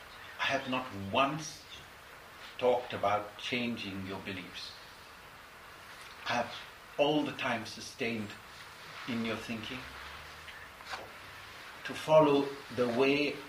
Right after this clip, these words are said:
of spirituality that you have been brought up in. For they are also the facets of the divine.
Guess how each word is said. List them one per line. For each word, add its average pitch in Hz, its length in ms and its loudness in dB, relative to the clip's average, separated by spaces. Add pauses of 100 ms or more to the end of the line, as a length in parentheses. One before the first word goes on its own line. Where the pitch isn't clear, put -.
(300)
of 101 160 -4
spirituality 127 920 0
that - 220 0
you 113 80 -4
have 101 180 -2
been 101 280 -4
brought 107 280 -2
up 98 160 -10
in. 135 80 -8 (1500)
For 131 280 2 (120)
they 139 220 6
are 127 380 6 (380)
also 151 360 4
the 123 140 -2
facets - 580 -6
of 113 160 -6
the 120 80 -4
divine. 120 420 -2